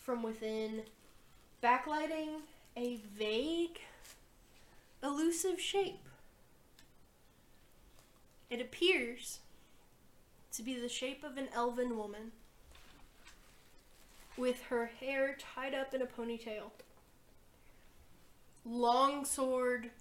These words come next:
drawn and at the ready, and you can see as she steps forward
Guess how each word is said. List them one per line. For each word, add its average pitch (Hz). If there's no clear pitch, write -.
drawn 214
and 226
at 226
the 254
ready, 220
and 247
you 240
can 233
see 269
as 226
she 226
steps -
forward 226